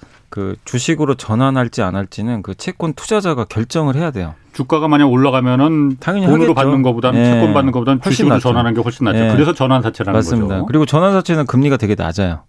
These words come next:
Speaker 2: 예.
Speaker 1: 낮아서
Speaker 2: 아.
Speaker 1: 채권으로 이자로 수익 내기는 되게 좀 어려운 상품이다 보니까.
Speaker 2: 예.
Speaker 1: 근데 이제 주식으로 전환할 수 있는 매력이 있는데 만약에
Speaker 2: 예.
Speaker 1: 그래서 뭐 주가가 만 이천 원이에요.
Speaker 2: 예.
Speaker 1: 그럼 구천 원이잖아요.
Speaker 2: 예.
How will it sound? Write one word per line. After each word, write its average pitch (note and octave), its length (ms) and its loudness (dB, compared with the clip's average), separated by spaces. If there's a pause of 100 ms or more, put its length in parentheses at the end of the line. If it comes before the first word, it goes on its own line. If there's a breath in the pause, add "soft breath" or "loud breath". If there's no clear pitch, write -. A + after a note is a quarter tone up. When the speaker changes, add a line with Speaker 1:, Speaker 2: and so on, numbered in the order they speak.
(120)
Speaker 2:
예. E2 280 -4
Speaker 1:
낮아서 B2+ 760 0
Speaker 2:
아. F2 40 -6
Speaker 1:
채권으로 F3+ 440 0
이자로 D3 640 2
수익 E3+ 200 -4
내기는 C3+ 260 0
되게 G#2 320 0
좀 F#2+ 180 -6
어려운 C3 360 0
상품이다 F#2+ 480 -6
보니까. F2 500 -6
Speaker 2:
예. C2+ 40 -14 (640 loud breath)
Speaker 1:
근데 E3 220 0
이제 C#3+ 140 0
주식으로 D3 400 -2
전환할 B2+ 300 2
수 B2 100 -6
있는 G#2 160 2
매력이 B2 300 2
있는데 F#2+ 400 0
만약에 D#3 240 2
Speaker 2:
예. - 20 0
Speaker 1:
그래서 D#3+ 320 -2
뭐 B2 240 0
주가가 C#3 380 -2
만 F#2+ 180 0
이천 C3 260 -2
원이에요. F#2 460 -2
Speaker 2:
예. E2+ 220 -4
Speaker 1:
그럼 B2 120 -4
구천 D3+ 280 -4
원이잖아요. A2+ 580 -2
Speaker 2:
예. F2 160 -4